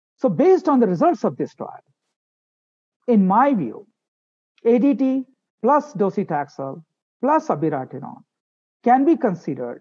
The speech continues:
a standard of therapy option or new standard of care option for those patients with de novo high volume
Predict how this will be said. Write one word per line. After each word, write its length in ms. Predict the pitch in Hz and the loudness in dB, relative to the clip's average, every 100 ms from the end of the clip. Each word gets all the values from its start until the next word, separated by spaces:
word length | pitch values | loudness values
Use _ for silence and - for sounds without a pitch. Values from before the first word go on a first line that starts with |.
| 202 | -6
a 120 | 190 | -6
standard 480 | - 214 214 302 311 | -4 -2 0 0 -2
of 100 | 233 - | -4 -4
therapy 420 | 185 160 151 156 | -4 -2 -4 -4
option 400 | 143 127 - 151 | -4 -6 -8 -10
or 100 | 151 | -6
new 280 | 175 240 320 | 0 0 0
standard 400 | - 208 185 170 | 0 -2 0 -2
of 100 | 156 | -4
care 220 | 156 147 | -4 -4
option 360 | 127 131 _ - _ _ _ _ _ _ _ | -4 -8 _ -20 _ _ _ _ _ _ _
for 140 | 226 | -2
those 360 | 156 226 320 - | 0 2 2 0
patients 520 | 185 143 - - _ | -2 -2 -6 -20 _
with 140 | 190 175 - _ _ 156 | -4 -4 -8 _ _ -6
de 180 | 139 262 | 2 2
novo 480 | 311 214 139 135 65 | 4 2 0 -4 -6
high 400 | - - 196 285 | -12 -2 0 2
volume 480 | 214 143 110 117 | 0 -2 -4 -10